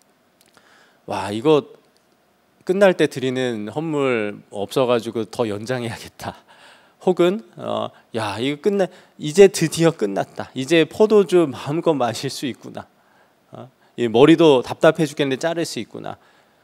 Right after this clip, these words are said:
아, 그런데 이 제물은 어떻게 드리지?" 이런 생각을 했을까요? 절대 그럴 리가 없어요.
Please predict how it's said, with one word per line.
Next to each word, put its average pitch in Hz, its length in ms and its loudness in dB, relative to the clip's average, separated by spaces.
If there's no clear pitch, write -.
아, 101 80 -2
그런데 147 340 0
이 139 80 0
제물은 131 400 -4
어떻게 135 380 -6
드리지?" 120 420 -8
이런 190 280 0
생각을 160 420 -2
했을까요? 160 500 -10
절대 175 320 -4
그럴 175 260 -2
리가 185 220 -2
없어요. 87 340 -10